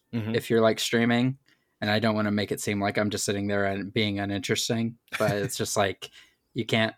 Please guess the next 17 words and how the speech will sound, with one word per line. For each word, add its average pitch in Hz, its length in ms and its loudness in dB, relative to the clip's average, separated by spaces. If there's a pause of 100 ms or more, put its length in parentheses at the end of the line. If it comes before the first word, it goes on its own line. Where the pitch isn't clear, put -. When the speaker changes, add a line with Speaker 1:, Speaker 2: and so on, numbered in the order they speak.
(360)
Speaker 2:
do 117 140 2
that. 135 280 6 (260)
So 107 360 -4 (680)
I 156 100 10
don't 113 100 4
know. 92 120 -2 (240)
It, 165 220 8
it's, 170 360 2
it's, - 500 4 (300)
I'm 127 160 6
getting, 120 520 8 (1000)
I'm 147 100 8
getting 175 220 12
more 127 120 10
comfortable 107 400 0
with 104 160 0
it. 107 180 2